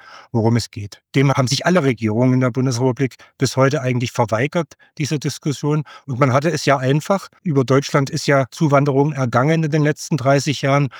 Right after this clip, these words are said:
und die konnte schön verdecken, was da eigentlich dahinter steckt. Ich will Ihnen mal wenigstens zwei Zahlen dazu nennen. Wir haben ja pro Jahr etwa eine Million Sterbefälle und etwa siebenhunderttausend Geburten. Das würde bedeuten, dass unsere Bevölkerung pro Jahr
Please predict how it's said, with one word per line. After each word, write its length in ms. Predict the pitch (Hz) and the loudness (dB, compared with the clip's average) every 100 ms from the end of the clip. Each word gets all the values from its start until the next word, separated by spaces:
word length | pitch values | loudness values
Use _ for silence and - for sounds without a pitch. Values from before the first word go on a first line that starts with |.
| - _ | -20 _
und 200 | 143 113 | -4 -2
die 80 | 127 | -2
konnte 320 | 139 135 135 | 0 2 2
schön 240 | - 135 | 2 0
verdecken, 480 | - 135 143 135 147 | 2 0 0 -2 0
was 140 | 131 - | 0 -2
da 120 | 147 | -2
eigentlich 340 | 123 123 123 | 0 0 -2
dahinter 360 | 123 110 139 147 | -2 0 0 -2
steckt. 340 | - 151 - - | -4 -6 -6 -18
Ich 320 | - - - | -20 -16 -4
will 80 | 131 | 0
Ihnen 140 | 127 | 2
mal 180 | 127 117 | 2 2
wenigstens 380 | 127 123 - - | 0 -2 -6 -8
zwei 200 | - 117 | -2 -2
Zahlen 300 | - 123 123 | 0 0 0
dazu 280 | 117 - 117 | -2 -2 0
nennen. 300 | 120 151 165 - - - - - | 2 0 -2 -8 -20 -20 -14 -2
Wir 140 | 123 | 2
haben 280 | 127 143 143 | 2 2 2
ja 240 | 143 143 - | 2 2 -2
pro 220 | - 120 | 0 2
Jahr 260 | 120 147 - | 4 2 0
etwa 260 | 135 - - | -4 -2 0
eine 260 | 127 143 | 2 2
Million 600 | 143 151 143 127 131 127 | 2 0 -2 2 2 2
Sterbefälle 640 | 117 - 175 196 - 165 165 | 0 -2 0 0 0 0 0
und 340 | 147 131 - _ _ _ - | -2 -2 -4 _ _ _ -10
etwa 240 | 123 131 | 0 2
siebenhunderttausend 880 | 120 143 143 131 127 - 117 113 127 | 2 2 4 4 2 2 0 0 -4
Geburten. 480 | 117 98 110 98 98 - - - | -4 -4 -4 -4 -10 -14 -20 -10
Das 200 | 123 - | -8 0
würde 140 | 143 | 0
bedeuten, 420 | 131 120 131 160 147 | 2 2 4 4 2
dass 200 | 131 160 | 0 -2
unsere 240 | 135 127 | 0 0
Bevölkerung 560 | 117 - 131 143 139 - | 0 0 0 2 0 0
pro 180 | 127 | 0
Jahr 320 | 117 110 123 | 2 4 2